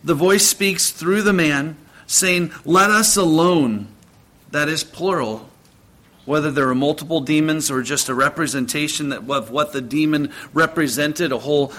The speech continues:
demonic powers, we're not sure. "Let us alone. What have you to do with,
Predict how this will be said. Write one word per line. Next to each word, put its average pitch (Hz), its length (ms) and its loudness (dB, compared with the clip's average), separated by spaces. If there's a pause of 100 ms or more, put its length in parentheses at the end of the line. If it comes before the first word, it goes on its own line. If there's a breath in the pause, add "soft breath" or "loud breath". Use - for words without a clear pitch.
(120)
demonic 151 560 2 (200 loud breath)
powers, 156 640 2 (380)
we're 123 180 -10
not 127 240 -4
sure. 120 400 0 (640 loud breath)
"Let 170 200 2
us 202 280 4
alone. 180 440 2
What 208 140 4
have 220 180 2
you 190 180 2
to 180 100 4
do 190 320 2
with, 190 280 0